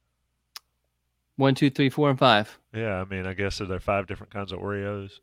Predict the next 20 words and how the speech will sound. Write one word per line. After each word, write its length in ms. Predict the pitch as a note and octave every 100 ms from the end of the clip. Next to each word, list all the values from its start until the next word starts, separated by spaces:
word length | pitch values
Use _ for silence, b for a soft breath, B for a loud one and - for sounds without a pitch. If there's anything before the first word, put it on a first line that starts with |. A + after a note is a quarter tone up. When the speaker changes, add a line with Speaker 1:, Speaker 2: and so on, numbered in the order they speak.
| -
Speaker 2:
I've 140 | C#3
never 200 | F3 F#3
really 280 | E3 D#3 B2
liked, 320 | G2+ A2+ A#2
I 100 | -
kinda 260 | D3 C4 A3+
like 260 | C#3+ C3 -
the, 160 | G2 -
the 100 | G2
white 300 | F2+ A2 A#2+ -
Oreos. 600 | F#2 F2+ F2 - _ _ _ _ - C#3+
Speaker 1:
My 200 | D3 D#3+
Speaker 2:
Vanilla. 160 | C#3+ B2+
Speaker 1:
wife 420 | C#3 C#3+ C#3+ - -
loves 440 | B2 B2 B2+ A#2 C3+
Oreos. 520 | A2+ G#2+ E2+ - -
So 160 | - C#3+
that's 240 | C3+ D3
a 80 | D#3+
big, 580 | C#3 D3 C#3+ C3+ B2 -